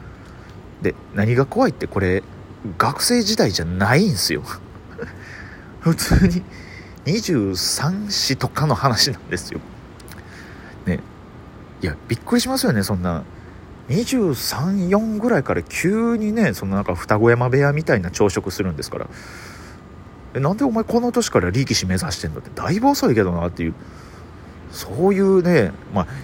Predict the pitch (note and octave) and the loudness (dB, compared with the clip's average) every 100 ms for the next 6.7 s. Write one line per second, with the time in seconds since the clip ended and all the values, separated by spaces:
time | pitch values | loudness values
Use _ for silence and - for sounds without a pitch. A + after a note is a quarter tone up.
0 | - - A2 G3 G3 - A#2 G2 G#2 F2+ | -10 -2 2 6 4 4 4 6 6 6
1 | E2+ G2 G#2+ A2 G#2+ G#2 F#2+ F2+ E2 E2+ | 4 2 2 2 2 2 2 -2 -6 -6
2 | - C#2 C2 - - - - - - - | -4 -2 -2 -6 -10 -14 -18 -18 -18 -18
3 | - - - F2+ E2+ G2+ E3 A3+ E3+ F2 | -18 -14 -4 -2 -2 -2 0 0 0 -2
4 | F2 B2+ D#3+ F3 E3+ G#2+ G#2 C2+ - - | 0 2 0 -2 -4 -2 -4 -4 -8 -6
5 | - - - - G#2 E3+ E3+ - F#2 F#2 | -8 -8 -16 -8 -4 -2 -2 -2 -2 0
6 | F2+ E2+ E2+ D#2+ E2+ E2 | 0 -2 -2 -4 -4 -4